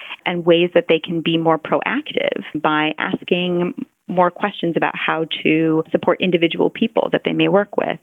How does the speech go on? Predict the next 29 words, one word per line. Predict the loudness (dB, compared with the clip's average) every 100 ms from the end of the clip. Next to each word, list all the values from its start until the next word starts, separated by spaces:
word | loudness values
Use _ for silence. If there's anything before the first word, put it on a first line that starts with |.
| -2
or | 2 4 2 -2
provide | -4 -4 0 0 2 2 2 -2 -8 -18 -18 -18 -2
the | -2
kind | 2 0 2
of | -2 -2
advocacy | -4 0 0 0 0 0 2 2
that | 0 -2 -6 -8 -2
L | -2
G | 0
B | -2
T | -2
Q | -2 2
folks | 2 2 -2
are | -2
mostly | 2 0 2 -2
burdened | 2 0 2 -2 -4 0
with | 0 0 -12 -18 -14 0
to | 0 0 _ _
perform | -8 -2 0 0
themselves. | 0 2 0 -2 -8 _ 0
These | 2
are, | 4 4
you | 2 2
know, | 2
even | 4 2 2
some, | 0 -2
sometimes | 0 0 0 -4 0
small | 4 4
conversations | 2 0 0 0 0 0 -2 -4